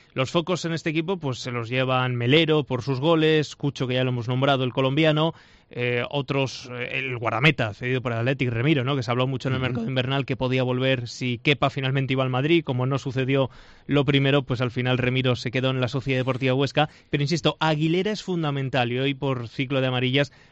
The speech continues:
Speaker 1: no va a estar. Eh, su sustituto, un veterano de la segunda división, como es Luso Delgado, pero obviamente no tiene, eh, tanta, al menos este año,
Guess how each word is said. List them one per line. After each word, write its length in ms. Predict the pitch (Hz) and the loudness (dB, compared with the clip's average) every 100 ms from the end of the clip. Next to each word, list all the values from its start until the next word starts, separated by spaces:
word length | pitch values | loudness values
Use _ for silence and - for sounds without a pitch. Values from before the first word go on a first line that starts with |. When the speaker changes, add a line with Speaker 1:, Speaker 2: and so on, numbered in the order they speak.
| - | -6
Speaker 1:
no 180 | 139 135 | 0 2
va 100 | 123 | 2
a 20 | |
estar. 340 | - 110 110 | 2 -4 -4
Eh, 300 | - 123 120 | -4 -4 -4
su 120 | 113 127 | -4 -6
sustituto, 560 | 131 131 135 123 147 - - - | -4 -4 -2 2 0 -2 -20 -14
un 160 | - 180 | 2 4
veterano 400 | 180 160 180 156 | 4 4 4 4
de 60 | 131 | 4
la 80 | |
segunda 320 | 127 139 143 139 | 2 0 2 2
división, 540 | 135 - 151 165 160 | 0 2 2 2 0
como 200 | 139 131 | -2 -2
es 100 | 120 | 0
Luso 240 | 135 147 | -2 0
Delgado, 440 | 135 131 135 135 156 | 0 2 2 2 -2
pero 220 | 135 120 | -4 -2
obviamente 420 | 123 123 120 131 | 0 0 -2 -4
no 120 | 131 | -4
tiene, 420 | 127 120 120 113 110 _ _ _ | -4 -4 -2 -4 -6 _ _ _
eh, 460 | 117 110 110 113 107 | -8 -6 -6 -10 -4
tanta, 1040 | 123 131 131 123 123 120 117 113 110 104 | -2 -2 -2 -2 0 -2 -2 -4 -6 -8
al 140 | - 120 | -8 -4
menos 200 | 139 127 | -4 -6
este 220 | - 131 | -4 -2
año, 320 | 131 139 | -2 -2